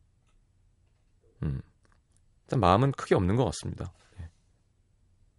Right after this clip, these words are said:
예, 크게. 제가 말씀드렸죠. 싫진 않고 좋아 죽겠진 않은 상태. 그러니까 한번 작전을 펴보자니까. 자, 노래도 어쩜 이렇게 토이의 바램 신청하셨네요.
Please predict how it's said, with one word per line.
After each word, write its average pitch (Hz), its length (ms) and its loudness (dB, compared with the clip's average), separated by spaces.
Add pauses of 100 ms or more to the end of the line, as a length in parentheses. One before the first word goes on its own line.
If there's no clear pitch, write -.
(480)
예, 76 80 -2
크게. - 480 0
제가 120 180 0
말씀드렸죠. 85 600 -4 (500)
싫진 233 440 2
않고 139 440 2 (840)
좋아 139 220 8
죽겠진 151 460 6
않은 90 220 4
상태. 104 420 -4 (540)
그러니까 143 340 2
한번 113 240 4
작전을 - 440 -2
펴보자니까. 104 680 -2 (2500)
자, - 460 -8
노래도 104 280 2
어쩜 95 240 -4
이렇게 87 280 -12 (580)
토이의 151 420 4
바램 90 540 2
신청하셨네요. 87 760 -10